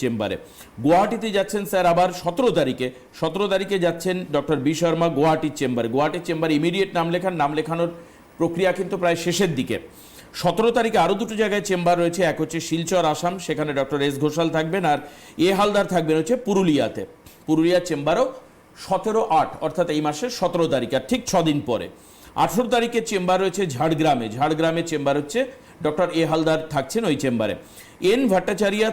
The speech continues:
থাকবেন হচ্ছে বনগাঁর চেম্বারে, বনগাঁ চেম্বার একুশ তারিখে, একুশ আট, বাইশ আটে চেম্বার হলো হচ্ছে ক্যানিংয়ে, ক্যানিংয়ে থাকবেন ডক্টর আর দে। ডক্টর এস ঘোষাল থাকবেন হচ্ছে রায়গঞ্জের চেম্বারে, তারিখ হলো হচ্ছে বাইশ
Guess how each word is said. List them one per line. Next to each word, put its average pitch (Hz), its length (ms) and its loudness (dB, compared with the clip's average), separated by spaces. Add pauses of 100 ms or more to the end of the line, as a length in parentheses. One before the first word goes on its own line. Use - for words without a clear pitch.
থাকবেন 175 340 0
হচ্ছে 185 160 -2 (140)
বনগাঁর 175 460 2
চেম্বারে, 156 380 0
বনগাঁ 151 300 0
চেম্বার 143 320 0
একুশ 160 240 -2
তারিখে, 175 280 0 (460)
একুশ 180 200 0 (200)
আট, 170 100 0 (160)
বাইশ 202 260 4 (200)
আটে 190 160 0 (120)
চেম্বার 156 380 0
হলো 151 140 0
হচ্ছে 165 240 -4
ক্যানিংয়ে, 160 360 2 (360)
ক্যানিংয়ে 175 360 0
থাকবেন 160 240 0 (160)
ডক্টর 156 220 0 (120)
আর 143 80 4 (100)
দে। 120 100 0 (440)
ডক্টর 175 240 2 (100)
এস 208 100 0 (120)
ঘোষাল 208 340 0
থাকবেন 180 260 2
হচ্ছে 190 240 0
রায়গঞ্জের 170 520 2
চেম্বারে, 156 320 0 (120)
তারিখ 135 220 0
হলো 143 100 0
হচ্ছে 143 200 0
বাইশ 127 180 0